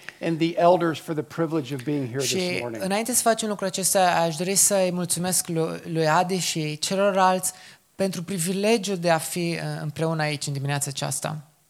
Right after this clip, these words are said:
Speaker 1: Now, Father, we come to you.
Speaker 2: Tatăl nostru, acum venim în fața ta.
Speaker 1: And we ask that you speak to us.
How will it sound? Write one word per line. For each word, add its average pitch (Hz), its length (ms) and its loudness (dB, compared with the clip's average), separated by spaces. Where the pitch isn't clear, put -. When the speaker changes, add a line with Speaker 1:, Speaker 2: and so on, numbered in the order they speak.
Speaker 1:
Now, 175 220 6
Father, 208 420 8
we 202 180 0
come 202 340 0
to 170 160 -6
you. 185 420 2
Speaker 2:
Tatăl 202 260 2
nostru, 208 420 4
acum 190 260 0
venim 170 520 2
în 156 100 -2
fața 156 340 0
ta. 143 340 -2
Speaker 1:
And 170 120 2
we 190 180 2
ask 208 220 4
that 190 100 -8
you 196 120 0
speak 214 380 -4
to 180 60 2
us. 123 80 -4